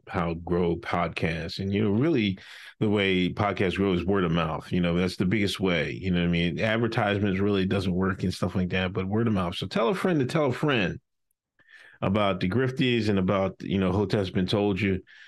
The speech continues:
and, you know, and another, you know, maybe we'll start getting on other people's shows and stuff. That's another way. But,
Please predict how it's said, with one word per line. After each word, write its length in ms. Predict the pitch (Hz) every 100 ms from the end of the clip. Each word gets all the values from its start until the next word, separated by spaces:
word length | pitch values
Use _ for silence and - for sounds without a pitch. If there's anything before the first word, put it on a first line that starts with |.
| - - -
and, 340 | 98 95 95
you 100 | 92
know, 260 | 98 92 82
and 140 | 95
another, 580 | 90 98 107 113 107 101 -
you 160 | 110
know, 360 | 95 92 90 87 - _ _ _ _ _ _ _ _ _ -
maybe 320 | 120 117 107 107
we'll 120 | 98
start 280 | - 104 90
getting 180 | 101
on 160 | 95 92
other 140 | 95 90
people's 320 | 87 92 85
shows 440 | - 107 101 92
and 80 | 85
stuff. 180 | - 90
That's 200 | 95 92
another 300 | 95 95 95
way. 260 | 92 87 87
But, 280 | 92 82